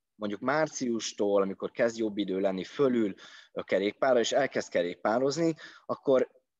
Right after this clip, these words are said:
észre se veszi, de talán októberben, novemberben fogja először letenni a kerékpárját, és tényleg csak három hónap kimaradásról van szó,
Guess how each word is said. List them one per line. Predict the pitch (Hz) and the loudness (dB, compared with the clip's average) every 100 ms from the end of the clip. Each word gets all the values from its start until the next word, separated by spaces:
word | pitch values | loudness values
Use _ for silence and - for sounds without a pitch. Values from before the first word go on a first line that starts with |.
| _ _ | _ _
észre | 180 170 | 0 0
se | 143 123 | 0 2
veszi, | 123 123 131 | 2 2 0
de | 110 | -2
talán | - 110 104 | 0 0 2
októberben, | 151 - - 117 113 104 104 | 2 0 -2 0 4 4 4
novemberben | 127 147 120 101 95 87 90 | 4 4 4 2 0 0 -2
fogja | 90 - 90 90 | -4 -6 -2 0
először | 95 90 - | 0 -2 -4
letenni | 90 90 - 87 85 | 0 0 -2 -4 -4
a | 82 | -6
kerékpárját, | 87 80 - 110 104 147 160 165 - - - - _ | -6 -6 -2 0 2 2 0 -2 -8 -20 -20 -20 _
és | 110 104 - 113 | -2 -2 -2 -6
tényleg | - 151 110 | 0 2 2
csak | 107 | -2
három | - 104 92 90 | -2 2 2 0
hónap | 98 92 80 | -2 -4 -6
kimaradásról | - 92 85 80 78 76 - 85 | -8 -6 -2 -2 -4 -8 -6 -6
van | 76 73 | -6 -8
szó, | - 135 170 | -4 0 0